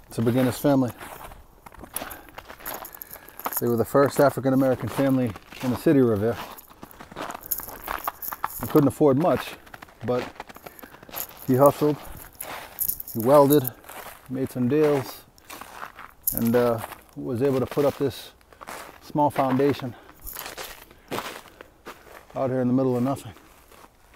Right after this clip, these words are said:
But he built a home, and he began his family.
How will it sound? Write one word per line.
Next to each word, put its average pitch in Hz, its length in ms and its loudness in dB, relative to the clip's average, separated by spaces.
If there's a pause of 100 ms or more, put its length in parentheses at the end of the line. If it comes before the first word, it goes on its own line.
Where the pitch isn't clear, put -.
(920)
But - 300 -8
he 131 60 2
built 135 220 0
a 123 60 -2
home, 185 260 2 (2500)
and 120 140 -8
he 104 60 -2
began 120 220 2
his 120 120 0
family. 139 340 2